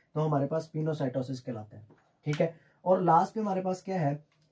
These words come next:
exocytosis। अब exocytosis क्या है? The removal of material from the cell। ठीक है, Cell में से कोई भी material अगर remove हो रहा है तो उसका जो removal होता है उसको आप क्या कहते हैं? Exocytosis। अब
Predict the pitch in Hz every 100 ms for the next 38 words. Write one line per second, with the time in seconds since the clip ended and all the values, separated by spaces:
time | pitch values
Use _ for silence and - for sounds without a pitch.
0 | _ _ _ 165 165 131 185 175 135 127
1 | 117 - 110 - 123 156 143 190 190 180
2 | 180 185 - 185 180 156 151 151 156 190
3 | 202 165 156 156 143 151 151 165 160 143
4 | 143 143 139 123 104 101 _ _ _ _
5 | - 147 127 - 151 180 165 151 170 160
6 | 165 165 180 165 139 143 151 156 147 151
7 | 135 139 160 185 139 131 123 139 - _
8 | _ _ - 165 175 151 185 180 175 147
9 | 139 156 190 165 147 165 165 - 165 160
10 | 165 151 139 123 151 165 - _ 151 147
11 | 135 151 135 120 123 120 110 - _ 151